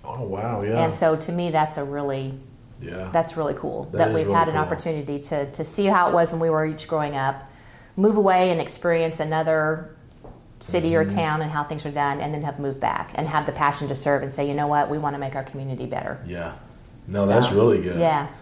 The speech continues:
Speaker 1: That's
Speaker 2: yeah.
Speaker 1: really cool. I don't know if we have that on ours right now. Um, James Long grew up here. I'm not
Speaker 2: Yeah.
Speaker 1: sure everybody on there would.
Speaker 2: Yeah.
Speaker 1: Yeah, that's super
Speaker 2: Yeah,
Speaker 1: cool.
Speaker 2: yeah. And we're even. It's, uh,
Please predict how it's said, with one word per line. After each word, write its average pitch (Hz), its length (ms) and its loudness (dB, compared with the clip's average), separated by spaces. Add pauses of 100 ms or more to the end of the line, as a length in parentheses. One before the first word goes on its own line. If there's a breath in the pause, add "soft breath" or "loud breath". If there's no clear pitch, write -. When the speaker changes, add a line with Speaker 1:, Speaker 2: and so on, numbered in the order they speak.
(160 loud breath)
Speaker 1:
That's 170 220 0
Speaker 2:
yeah. 143 80 4
Speaker 1:
really 127 120 8
cool. 117 100 4
I 120 80 2
don't 185 120 4
know 113 160 2
if - 60 -8
we 117 160 0
have 101 320 0 (240)
that 107 180 0
on 101 160 -2
ours 92 320 -2
right 87 160 -6
now. 85 320 -8 (920 loud breath)
Um, 82 560 -6 (200)
James 95 280 0
Long 95 240 -2
grew 85 160 -6
up 80 120 -12
here. 82 280 -10 (180)
I'm 190 60 -6
not 185 160 -4
Speaker 2:
Yeah. 170 220 2 (180)
Speaker 1:
sure - 80 -10
everybody 82 320 -10
on 80 120 -14
there 80 140 -12
would. 80 160 -12
Speaker 2:
Yeah. 170 160 -2
Speaker 1:
Yeah, 127 140 8
that's 135 220 6
super - 100 2
Speaker 2:
Yeah, 202 220 6
Speaker 1:
cool. 135 120 8
Speaker 2:
yeah. 101 260 6 (120)
And 220 180 6
we're 240 120 6
even. 233 300 2 (100)
It's, 165 260 -4
uh, 165 300 2